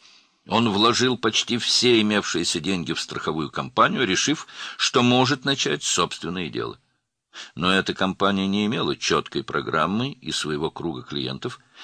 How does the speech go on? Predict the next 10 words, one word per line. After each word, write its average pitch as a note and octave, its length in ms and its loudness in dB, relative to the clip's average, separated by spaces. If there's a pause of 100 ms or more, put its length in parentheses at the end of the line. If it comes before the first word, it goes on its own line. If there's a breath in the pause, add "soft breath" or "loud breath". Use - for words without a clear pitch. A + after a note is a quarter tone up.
(120)
и F#2+ 140 2
довольно D#3+ 420 4
скоро D3+ 420 -4
развалилась. B2+ 1080 -4 (920)
Никакого C#2 640 -4
дела C2+ 380 -6
у F2+ 100 -8
Юрия C3+ 460 -6
не F2 160 -8
получилось. - 640 -12